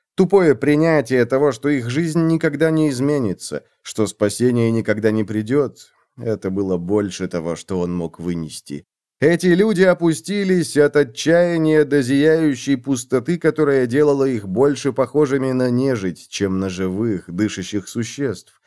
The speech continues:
Здесь они находились в той части ковчега, которую Друкаи никогда не посещали, и все же рабы не разговаривали друг с другом и не позволяли себе расслабиться. Они просто спешили дальше, не отрывая глаз от дорожки впереди и не глядя ни влево, ни вправо.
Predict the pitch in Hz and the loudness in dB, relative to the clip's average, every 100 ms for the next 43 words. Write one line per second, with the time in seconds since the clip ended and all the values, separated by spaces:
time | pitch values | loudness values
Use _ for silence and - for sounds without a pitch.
0 | _ _ _ _ 202 190 175 220 220 226 | _ _ _ _ -8 2 4 4 4 4
1 | 214 190 180 220 208 - - 190 185 - | 2 2 0 0 0 -2 0 2 4 4
2 | 190 180 170 165 156 - 190 175 175 170 | 0 2 0 0 0 2 0 2 -2 0
3 | 170 165 143 147 131 165 175 165 160 160 | 2 4 4 2 2 2 2 2 2 0
4 | 143 160 160 151 143 131 131 117 170 190 | 2 2 2 2 0 0 -4 -2 0 2
5 | 180 151 143 123 - 185 175 156 143 139 | 2 0 -2 -4 -6 -4 0 0 2 0
6 | 127 147 131 110 101 107 104 120 110 104 | 0 0 2 0 2 0 2 2 2 0
7 | 101 95 98 98 107 160 147 135 113 123 | -2 -2 -4 -4 -2 -2 0 -2 0 -2
8 | 113 98 101 95 95 95 90 90 87 90 | -2 -2 -2 0 0 0 -2 -4 -4 -2
9 | 85 - - 87 85 78 80 - 73 _ | -4 -8 -8 -6 -6 -8 -14 -10 -12 _
10 | _ _ _ - 151 190 190 185 175 147 | _ _ _ 2 4 4 2 0 0 -2
11 | - 127 143 151 135 123 139 117 - 80 | 0 0 2 4 4 4 4 2 -6 -8
12 | 78 90 98 92 95 95 92 92 117 107 | -4 -2 -2 -2 -2 0 0 2 2 2
13 | 98 87 92 98 120 117 107 98 101 98 | -4 -4 0 2 0 -2 -4 -2 -2 -2
14 | 95 143 147 101 101 123 139 139 175 147 | -2 0 0 0 -2 0 -2 0 0 0
15 | 160 147 160 135 139 151 127 120 104 - | 0 0 0 0 2 2 2 -2 -2 -6
16 | 90 90 80 82 | -6 -6 -6 -12